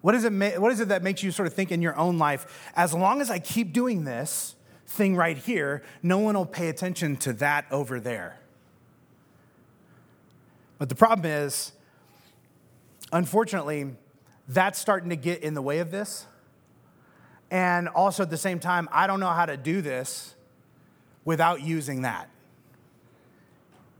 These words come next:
It feels like I'm trapped, and, and you are. Y-, you're an addict. So for this guy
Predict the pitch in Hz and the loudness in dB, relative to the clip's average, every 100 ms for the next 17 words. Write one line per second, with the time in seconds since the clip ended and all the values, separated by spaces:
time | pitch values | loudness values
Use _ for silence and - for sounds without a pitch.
0 | _ _ - 135 131 151 151 190 175 156 | _ _ -14 -10 -2 0 2 2 2 0
1 | 151 - 160 104 - - - - _ 123 | -2 0 0 0 -4 -10 -10 -18 _ -6
2 | 127 127 127 131 135 143 107 85 - - | -4 -4 -2 0 2 2 2 -2 -12 -16
3 | 117 113 113 110 113 92 82 - - - | -12 -8 -6 -4 -4 -6 -8 -12 -18 -18
4 | _ _ _ - _ _ _ _ _ _ | _ _ _ -20 _ _ _ _ _ _
5 | _ _ _ _ _ - - 170 175 151 | _ _ _ _ _ -10 0 0 0 0
6 | 226 - 131 127 143 143 | 0 2 2 2 0 -6